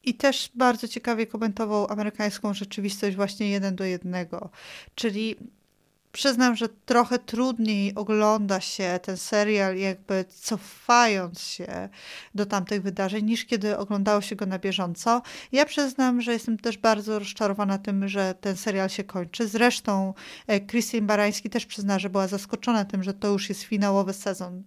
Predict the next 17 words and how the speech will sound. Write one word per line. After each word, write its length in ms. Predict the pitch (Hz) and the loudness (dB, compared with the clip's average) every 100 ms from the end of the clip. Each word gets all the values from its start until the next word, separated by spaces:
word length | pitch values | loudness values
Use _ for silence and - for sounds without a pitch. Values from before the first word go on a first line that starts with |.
| - | -6
bo 120 | 196 | -2
jednak, 400 | 196 190 180 - - - - _ - | -2 -4 -8 -10 -18 -20 -20 _ -6
e, 120 | 226 | -2
były 240 | 196 220 208 | 0 2 2
nadzieje, 460 | 196 196 208 202 | 0 2 2 2
że, 420 | 196 190 185 185 190 | 0 0 -2 -2 -6
e, 320 | - 196 185 | -6 -4 -4
ta 160 | - 196 | -4 -6
Sprawa 360 | - 226 202 | -2 0 2
Idealna 440 | 208 196 196 202 190 - _ | 2 2 2 0 -2 -6 _
dalej 360 | - 220 233 208 | 4 4 6 2
będzie 340 | 196 190 180 | 2 -2 -2
jednak, 460 | 180 185 185 180 - - - - | -4 -4 -4 -6 -12 -18 -18 -8
e, 160 | - 202 | -2 -2
kręcona, 840 | 202 214 220 196 208 180 185 220 262 - - - | -2 0 0 0 -2 -2 -2 -2 -4 -8 -20 -4
ale 600 | - 233 233 233 226 220 - _ | 0 4 6 6 6 2 -4 _
no, 300 | 226 233 - | 0 0 -2